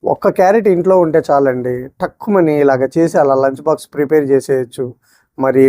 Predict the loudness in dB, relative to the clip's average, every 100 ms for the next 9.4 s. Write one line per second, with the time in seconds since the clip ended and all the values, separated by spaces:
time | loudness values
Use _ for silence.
0 | 4 0 0 0 0 0 0 0 2 0
1 | 2 0 0 0 -2 -4 -2 0 2 2
2 | 0 0 -2 0 2 2 0 -6 -10 0
3 | 0 0 -2 0 0 -2 -6 -12 -16 _
4 | -20 _ 0 2 4 4 4 2 0 -4
5 | -4 -4 -8 -8 -2 -2 0 0 0 0
6 | 0 0 0 0 0 0 -8 -12 _ _
7 | _ -4 0 2 2 2 2 2 0 -2
8 | -2 -2 0 -2 -4 _ _ _ -2 2
9 | 2 2 0 2